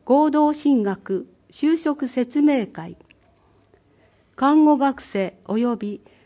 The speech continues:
潜在看護職員への就職面談や相談、その他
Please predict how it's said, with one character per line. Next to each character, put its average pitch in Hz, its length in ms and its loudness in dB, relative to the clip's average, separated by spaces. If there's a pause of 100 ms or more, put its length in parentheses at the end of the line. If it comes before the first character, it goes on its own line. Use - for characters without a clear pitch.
(120)
潜 302 340 4
在 285 260 2
看 294 300 2
護 294 100 2
職 277 380 0
員 302 200 6
へ 233 140 0
の - 260 -2 (180)
就 311 240 0
職 311 280 -2
面 294 240 4
談 254 240 0
や 190 140 -2
相 220 300 -6
談、 185 180 -8 (480)
そ - 220 -6
の 262 100 0
他 220 260 -6